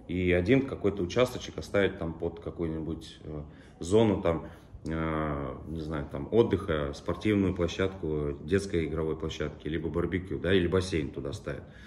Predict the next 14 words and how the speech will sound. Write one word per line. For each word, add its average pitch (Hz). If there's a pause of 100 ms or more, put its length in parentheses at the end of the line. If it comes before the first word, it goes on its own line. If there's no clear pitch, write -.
(180)
Вот 90
таким 143
способом 90
они 85
стараются, 135
но, 151 (420)
э, 92 (140)
получение, 113 (440)
э, 80
статусом 87
жилое 98
помещение 98 (100)
именно 123
сейчас -